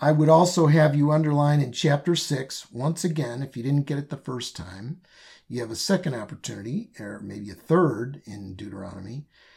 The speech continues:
Underline chapter six, verse seven. Um, well, verse six and seven. Verse six, "Take to heart these words which I enjoin you today. Drill them into your children." So, you know, just think of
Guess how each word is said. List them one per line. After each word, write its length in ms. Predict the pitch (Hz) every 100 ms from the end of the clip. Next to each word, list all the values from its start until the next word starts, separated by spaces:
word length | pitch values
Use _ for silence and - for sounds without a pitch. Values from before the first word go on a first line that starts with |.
| _ -
Underline 640 | 175 208 175 156 156 156
chapter 460 | 151 202 214 240 214
six, 420 | - 180 170 -
verse 340 | - 151 151
seven. 580 | - 151 147 123 92 90 _ _ _ _ _ _ _
Um, 680 | 127 127 123 117 113 113 - _ _ _ _ _ _ _ _
well, 320 | 127 131 117 -
verse 420 | 123 110 147 143
six 300 | - 139 -
and 140 | 113 95
seven. 360 | - 92 - -
Verse 240 | 147 143 -
six, 380 | 156 - -
"Take 320 | - 226 269 -
to 140 | 185
heart 260 | 185 202 196
these 260 | 165 123
words 400 | 143 196 202 160
which 240 | 151 151 165
I 140 | 156
enjoin 500 | 143 120 151 180 175
you 180 | 151 151
today. 560 | - 131 143 120 95 _ - - - _ 117 107
Drill 580 | 120 208 359 370 311 208
them 280 | 190 175
into 380 | 170 170 151 160
your 240 | 151 147 -
children." 640 | - 147 127 104 82 - _ _
So, 280 | - 143 123
you 140 | 143 156
know, 140 | 135
just 320 | 131 156 -
think 180 | 180 156
of 160 | 151